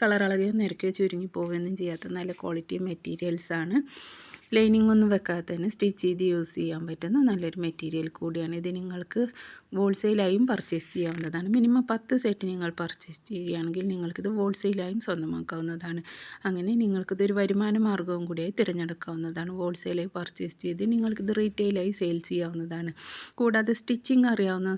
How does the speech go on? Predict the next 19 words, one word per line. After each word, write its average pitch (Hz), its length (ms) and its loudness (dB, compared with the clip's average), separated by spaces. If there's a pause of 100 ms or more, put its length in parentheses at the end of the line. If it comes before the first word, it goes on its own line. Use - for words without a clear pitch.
സഹോദരിമാരാണ് 175 800 -4 (100)
നിങ്ങളെങ്കിൽ 175 560 -4
നിങ്ങൾക്ക് 190 360 -4
വീട്ടിലിരുന്നുകൊണ്ട് 190 720 0 (100)
തന്നെ 185 240 -2 (640)
ഇത് 180 180 -2
wholesale-ആയി 175 540 0 (100)
പർച്ചേസ് 175 400 -6
ചെയ്ത് 185 280 -4
സ്റ്റി-, 202 180 0 (240)
സ്റ്റിച്ച് 196 420 -4
ചെയ്ത് 190 240 6 (100)
നിങ്ങൾക്കിത് 185 480 2
സെയിൽ 165 220 2 (100)
ചെയ്യാവുന്നതാണ്. 165 580 -4 (140)
അങ്ങനെ 180 300 -2 (540)
അഞ്ഞൂറ് 185 360 -2
രൂപ 180 160 -2 (140)
മുതൽ 185 220 0